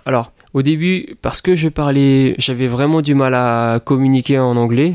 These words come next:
avec, euh, ben, juste autour de moi, en fait. Je me ressais-, je me ressentais vraiment comme un, pas un pestiféré, mais un, un, un peu un, un reclus social. Personne ne voulait vraiment me parler parce que, en fait,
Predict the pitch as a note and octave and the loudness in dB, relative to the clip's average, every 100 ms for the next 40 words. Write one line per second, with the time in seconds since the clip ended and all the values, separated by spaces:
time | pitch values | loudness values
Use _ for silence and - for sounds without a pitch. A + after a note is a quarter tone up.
0 | D#3 A#2 A#2 A2+ - A2+ A2+ A2+ A2 A2 | -4 -2 -2 -2 -4 -2 -2 -2 -2 -2
1 | B2 C3+ C3 A#2+ A2+ A2+ D3 E3+ B2 A2+ | -4 -2 -4 -2 -2 0 0 0 -2 -4
2 | - - - - A#2+ A#2 B2 B2 C3+ B2 | -10 -20 -20 -14 -6 -2 -2 -2 -4 -4
3 | B2+ B2+ B2+ B2+ C3 C#3+ C#3 C#3 F3+ F#3 | -8 -4 0 0 -2 -4 -6 -2 -2 -2
4 | D#3+ C#3 B2+ B2 - - - - - _ | 0 0 0 -4 -8 -20 -20 -20 -20 _
5 | - G#3+ C#3+ C3 - B2 D3+ F3+ F3 B2+ | -4 -2 -2 -4 -6 -6 -4 0 0 0
6 | A#2+ A#2+ G#2+ - F#2 F#2 E2+ B2+ - D#3 | 0 -4 -6 -8 -6 -6 -4 -4 0 2
7 | C3+ B2 A#2 A#2 A#2 B2+ - - C#3+ _ | 2 2 0 -2 -4 -8 -12 -14 -16 _
8 | _ _ _ _ G#2+ B2+ D3+ - D#3 - | _ _ _ _ -4 0 0 0 -2 -2
9 | C#3+ C3+ B2+ - C#3+ D#3 C3 C3 B2+ A#2+ | -2 -2 -4 -4 -2 -2 0 0 0 -2
10 | A#2+ A#2 D3 D3 A#2+ B2+ A#2+ - - | -4 -2 -2 -2 -6 -4 -4 -6 -8